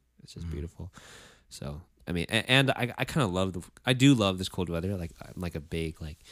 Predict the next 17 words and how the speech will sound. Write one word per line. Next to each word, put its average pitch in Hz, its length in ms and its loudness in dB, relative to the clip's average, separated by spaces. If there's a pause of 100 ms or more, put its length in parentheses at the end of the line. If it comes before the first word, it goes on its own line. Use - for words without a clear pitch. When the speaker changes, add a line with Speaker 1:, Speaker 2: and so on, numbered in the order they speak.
(520)
Speaker 1:
you - 100 -12
know, 78 80 -12
stay 87 320 -2
warm 85 380 -2
in 82 120 -6
jackets 87 540 -4
versus, 85 440 -4
like, 80 260 -8
trying 92 180 -4
to 85 80 0
strip - 400 -4
all 87 100 0
your 82 120 -2
clothes 82 320 -4
off 98 240 -4
in 85 60 -8
the 76 240 -8